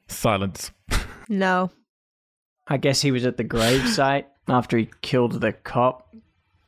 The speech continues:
Speaker 3: He just knew as a little baby doll to go and get it. <laughs>
Speaker 2: That it was important.
Speaker 3: Yeah, that it was important.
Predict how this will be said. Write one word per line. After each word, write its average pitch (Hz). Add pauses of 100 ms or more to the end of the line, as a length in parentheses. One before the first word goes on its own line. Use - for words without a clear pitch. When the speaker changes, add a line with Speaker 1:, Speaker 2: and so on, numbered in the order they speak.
Speaker 3:
He 123
just 117
knew 117
as 110
a 104
little 113 (120)
baby 110 (600)
doll 110
to 110 (220)
go 110
and 107
get 110
it. 107 (200)
<laughs> - (680)
Speaker 2:
That 202
it 196
was 214
important. 208
Speaker 3:
Yeah, 190 (280)
that 160
it 147
was -
important. -